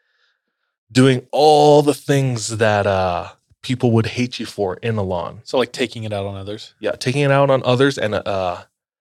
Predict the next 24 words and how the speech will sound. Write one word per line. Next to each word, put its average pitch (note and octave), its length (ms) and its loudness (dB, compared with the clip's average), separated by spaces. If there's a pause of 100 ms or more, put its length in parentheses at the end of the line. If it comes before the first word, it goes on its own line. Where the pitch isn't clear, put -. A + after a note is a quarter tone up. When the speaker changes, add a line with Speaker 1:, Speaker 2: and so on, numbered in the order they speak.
(400)
Speaker 1:
stick - 360 -6
up C3+ 120 -2
the B2+ 180 0
ass, A#2 480 2
like, G#2 220 -2
abusing B2+ 840 -2 (300)
power A#2 560 4
almost, A2+ 580 -2 (960)
just B2 300 2
to E3 120 -6
show B2 920 2
authority C3+ 800 -2 (560)
that G#2 160 -2
you're G#2 180 -2
willing, A2 800 0 (460)
that G#2+ 140 0
you, A2+ 100 -4
that G#2+ 260 -2
you're G2 160 -6
lo-, G2 180 -6
willing C3+ 320 0
and G#2+ 100 -4
loyal, F#2+ 540 -2 (600)
so - 100 -20